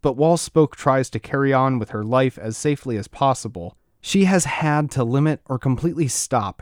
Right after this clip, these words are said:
any in-person interactions with some of her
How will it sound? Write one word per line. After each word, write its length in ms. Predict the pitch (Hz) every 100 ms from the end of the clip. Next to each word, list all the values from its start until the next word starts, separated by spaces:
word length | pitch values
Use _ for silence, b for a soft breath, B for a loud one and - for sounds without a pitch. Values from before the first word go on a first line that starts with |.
| -
any 380 | 139 160 156 -
in-person 760 | 139 131 - 175 - 180 156 -
interactions 880 | 131 123 139 135 - 131 117 113
with 160 | 123 -
some 400 | - 165 165 160
of 220 | - 127
her 180 | -